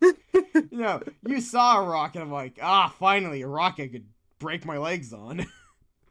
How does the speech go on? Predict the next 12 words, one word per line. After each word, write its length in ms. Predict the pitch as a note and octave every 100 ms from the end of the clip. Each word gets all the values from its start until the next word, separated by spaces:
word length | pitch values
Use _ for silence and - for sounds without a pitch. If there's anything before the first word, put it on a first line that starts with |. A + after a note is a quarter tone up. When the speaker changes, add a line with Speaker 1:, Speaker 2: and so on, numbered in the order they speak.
| -
Speaker 1:
Yes. 520 | D#3+ - - - - _ _
Speaker 2:
Time 240 | D#3 F3+
to 80 | D3
s-, 420 | - - - - -
go 300 | D3+ D#3+ D3
head 380 | C#3 - G3 D#3
first 400 | - F#3+ F#3 -
into 280 | D#3+ - C#3+ A2
this 200 | G3 A3
stone. 840 | - - - B2 G#2+ A2+ B2+ D3+ G3 _ _ _ _ _ _
<laughs> 120 | F#4+ D#4 - D4+ - B3 - _ _ _ _ _ _ _ _ _ _ _ _ _ _ _ _ _ _ _ _ _ _ _ _ _ _ _ _ _ _ _ _ _ _ _ _ _ _ -
Speaker 1:
But 300 | A#3 G3+